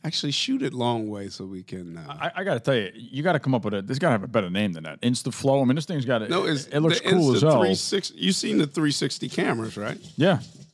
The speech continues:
Speaker 1: This is a product of the, like, you would set up your three sixty with this.
Speaker 2: Right, right, right. I'm just saying, you know, for something that, that, you know, is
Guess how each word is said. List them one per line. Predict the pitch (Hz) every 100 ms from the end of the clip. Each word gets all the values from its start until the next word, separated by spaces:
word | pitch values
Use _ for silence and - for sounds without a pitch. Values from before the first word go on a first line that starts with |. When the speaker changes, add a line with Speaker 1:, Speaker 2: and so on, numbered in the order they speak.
| _ _ _ _ _ _ _
Speaker 1:
This | 180 185
is | 185 156
a | 143
product | - 160 156 131 180
of | 123 123
the, | 127 123 120 120
like, | 127 120
you | 143
would | 135 131
set | - 151 139
up | 120
your | 131
three | 120 139 131
sixty | - 156 - - 117
with | 110 120 -
this. | - 135 127 - - - _ _ _ _ _ _ _ - - 180
Speaker 2:
Right, | 175 104
right, | 123 131
right. | 117 78 - -
I'm | 175
just | 165 170
saying, | 156 139
you | 143
know, | 131 117
for | - 123
something | 160 135
that, | 120 107
that, | 113 98
you | 98 _ _ _ 120
know, |
is | 104